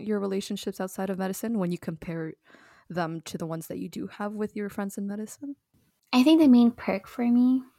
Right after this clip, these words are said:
Speaker 2: is that it, it, it, having conversations with non-med people allows me to really disconnect and take a break from the medical world, especially during clerkship where, like,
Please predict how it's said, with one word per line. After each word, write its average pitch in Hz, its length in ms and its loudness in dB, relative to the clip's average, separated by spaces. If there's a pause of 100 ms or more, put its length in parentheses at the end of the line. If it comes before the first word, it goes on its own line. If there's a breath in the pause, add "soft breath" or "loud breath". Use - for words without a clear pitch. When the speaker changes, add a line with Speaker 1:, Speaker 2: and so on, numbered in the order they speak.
(340)
Speaker 2:
is 208 300 -2
that 208 300 -2
it, - 220 -2
it, - 180 -6
it, - 120 -12 (640)
having 240 260 4
conversations 226 720 0
with 208 80 -8
non-med 190 460 -4
people 196 360 -6
allows 185 320 -8
me 190 200 -6
to 202 120 -6
really 185 320 -8
disconnect - 800 -8 (400)
and 202 160 -2
take - 220 -6
a 208 60 -4
break 202 340 -6
from 190 180 -2
the 180 80 -2
medical 180 540 -6
world, 185 320 -2 (840 loud breath)
especially 208 600 0
during 196 240 -2
clerkship - 600 -8 (100)
where, 175 280 -6
like, 214 460 -10